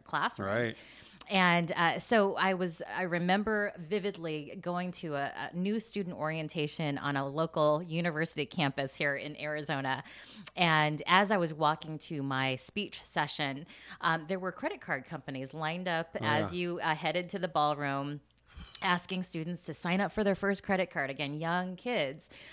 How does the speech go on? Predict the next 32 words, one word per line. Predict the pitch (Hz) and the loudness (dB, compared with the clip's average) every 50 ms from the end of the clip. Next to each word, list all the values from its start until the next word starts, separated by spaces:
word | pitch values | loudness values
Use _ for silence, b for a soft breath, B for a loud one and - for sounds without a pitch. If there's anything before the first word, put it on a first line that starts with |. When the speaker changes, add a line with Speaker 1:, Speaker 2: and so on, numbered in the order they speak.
| B B B - | B B B 2
Speaker 1:
Um, | 170 165 160 156 151 156 - - | 4 4 4 4 2 2 0 -2
and | 170 170 160 165 156 | 0 2 2 0 0
they | 160 160 | -2 -4
were | 143 143 | -4 -6
signing, | 143 - - 165 156 165 175 180 190 190 170 | -6 -2 0 2 2 2 2 2 0 0 -2
you | 175 180 | 0 2
know, | 170 151 151 151 156 | 2 4 4 4 2
those | 151 156 143 143 - _ - 165 | 0 -2 -4 -6 -10 _ -12 0
dotted | 147 156 143 165 185 196 | 4 4 4 6 4 2
Speaker 2:
Yeah. | 190 | 2
Speaker 1:
lines, | 190 196 190 190 190 185 185 185 190 185 185 170 | 4 6 6 8 6 6 6 4 4 2 0 0
and | 170 139 | -2 -2
they | 139 135 | -2 -4
were | 135 | -6
getting | 127 160 180 196 190 | -4 -4 -4 -2 0
their | 185 180 | 0 0
first | - 190 185 180 | 2 0 0 0
credit | - - 170 139 - | 2 0 0 0 0
card. | - 190 208 | -2 0 2
Then | 240 285 | 2 2
they | 269 240 | 2 2
went | 226 226 220 | -2 -2 -4
to | 214 | -4
the | 175 175 | -2 -2
next | 156 156 160 - - | -2 -4 -4 -4 -4
table | - 170 160 165 | -2 -2 0 0
and | 175 185 | 0 0
got | 202 214 | 0 2
their | 220 196 | 0 0
second | 185 - 185 180 - 180 165 | 0 0 -2 0 -2 -4 -4
credit | - 190 160 151 151 - | 0 2 2 2 0 0
card. | - 156 151 151 156 | -2 -2 -2 -2 -6